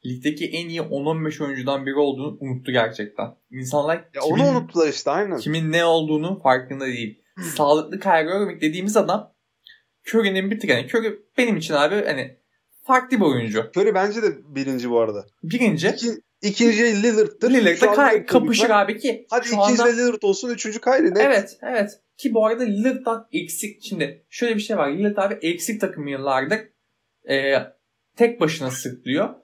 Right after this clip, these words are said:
Speaker 1: Fakat, e, yani mesela atıyorum şey,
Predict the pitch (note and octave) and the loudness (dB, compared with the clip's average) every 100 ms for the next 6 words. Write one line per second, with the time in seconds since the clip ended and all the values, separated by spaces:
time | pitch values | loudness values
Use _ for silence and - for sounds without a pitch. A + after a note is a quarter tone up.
0 | _ - D3+ A3+ A3+ _ _ _ _ - | _ -6 -2 -2 -4 _ _ _ _ -6
1 | D3 C#3+ C#3+ C#3+ D3 - - _ _ _ | -4 -2 -2 -4 -6 -10 -14 _ _ _
2 | _ _ _ _ _ - F3 G3+ A#3 G#3+ | _ _ _ _ _ -10 -2 0 0 -6
3 | - F#3 E3 - G#3 G3+ G3 G#3 F3 - | -8 -6 -4 -4 -4 -2 -4 -2 -2 -2
4 | - | -6